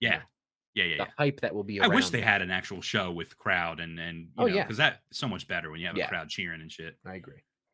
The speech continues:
Speaker 2: Um, but
Speaker 1: So
Speaker 2: I think those days are over.
Speaker 1: And listen, what I can tell you is that if this gets announced and it's happening and we can, which I'm assuming they would probably do it smartly, schedule it,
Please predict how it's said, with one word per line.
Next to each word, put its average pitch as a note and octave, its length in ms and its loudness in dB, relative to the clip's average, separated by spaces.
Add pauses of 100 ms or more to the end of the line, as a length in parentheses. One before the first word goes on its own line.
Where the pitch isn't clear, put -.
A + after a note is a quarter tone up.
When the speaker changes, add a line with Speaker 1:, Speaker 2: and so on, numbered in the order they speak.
(420)
Speaker 2:
Um, D#2+ 280 -10
but F#2 140 -2
Speaker 1:
So F#2 40 0
Speaker 2:
I G#2+ 40 -4
think G#2+ 200 -4
those F#2 180 -4
days F2+ 200 -2
are D#2 120 -6
over. D2+ 300 -6
Speaker 1:
And D3+ 100 6
listen, C3+ 240 4
what C3 100 2
I D3 40 4
can C#3 140 0
tell E3 200 4
you A#2 140 4
is G#2+ 160 2
that G#2+ 260 0
if G2+ 160 -8
this C#3+ 180 0
gets D3+ 220 -2
announced C#3+ 220 0
and G#2+ 100 -4
it's G#2+ 100 -8
happening A2+ 560 0
and G2 140 -4
we F#2 80 -6
can, B2 460 4 (280)
which - 400 -8
I'm G2 120 -2
assuming B2+ 360 0
they G#2 80 2
would F#2+ 100 -2
probably G2 200 2
do F2+ 160 -2
it F2+ 140 -4
smartly, F2+ 520 -6
schedule F2+ 440 -4
it, D#2 120 -10